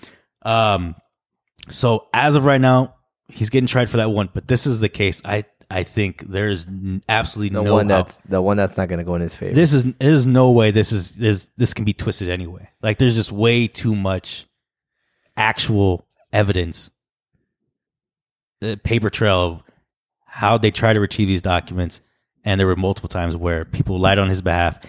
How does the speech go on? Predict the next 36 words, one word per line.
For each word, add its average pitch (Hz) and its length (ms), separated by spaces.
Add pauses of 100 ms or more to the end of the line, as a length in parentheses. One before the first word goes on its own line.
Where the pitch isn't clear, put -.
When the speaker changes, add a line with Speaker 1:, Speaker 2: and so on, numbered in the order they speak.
(260)
Speaker 1:
He 107 600 (240)
publicly 127 400
said 85 440 (340)
everything 90 300
had 87 140
been 85 160
returned. 80 380
So 101 80
he's, 101 220
that's 107 220
him 95 320
publicly 101 360
lying. 87 460 (1200)
Like, 120 100
there's, 131 260
there's, 139 200 (220)
if 117 160
he 175 100
goes 165 240
on 147 120
the, 135 120
the, 117 600 (400)
the 120 80
stand 110 400
and 92 60
tries 101 260
to 95 160
testify 95 540
against 87 300
this, 85 200
which 95 140
he - 40
shouldn't 139 340
do, 92 220 (1700)
he'd 135 220
be 131 200